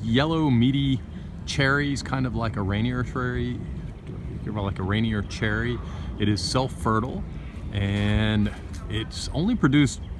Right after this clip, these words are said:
several dozen cherries in the past, but there are hundreds and hundreds of blooms on here this year, so hopefully we'll get quite a few out of that. Moving on, down here we have a quince, Q U I N C E, and you can see right there, there's a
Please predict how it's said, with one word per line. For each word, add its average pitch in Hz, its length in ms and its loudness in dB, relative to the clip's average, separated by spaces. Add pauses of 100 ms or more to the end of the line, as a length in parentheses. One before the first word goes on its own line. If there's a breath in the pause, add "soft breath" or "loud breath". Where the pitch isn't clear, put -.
(260)
several 113 400 -4
dozen 104 400 2
cherries 104 380 2
in 101 40 -2
the 87 80 -4
past, 92 380 -2
but - 140 -8
there 131 120 -4
are 104 240 -2
hundreds 104 800 0 (420 loud breath)
and 85 100 -4
hundreds 87 540 0
of - 100 -8
blooms 101 360 2
on 90 120 -2
here 92 140 -4
this 85 240 -6
year, 76 100 -6
so - 140 -10
hopefully 110 320 -4
we'll 90 120 -4
get 90 120 -4
quite 95 200 -2
a - 20 -2
few 95 240 -2
out 82 100 -4
of 80 80 -8
that. 78 260 -4 (1080 loud breath)
Moving 202 240 10
on, 160 340 6
down 156 220 4
here 160 180 6
we 151 100 4
have 123 120 2
a - 20 -4
quince, - 640 2 (800)
Q - 240 -2
U 151 160 0
I 131 160 2
N 135 200 0
C 131 260 2
E, 151 520 2
and - 180 -4
you - 60 -8
can 117 100 -4
see 139 320 -2
right 127 240 -2
there, 131 380 2
there's 123 340 -2
a 101 240 -8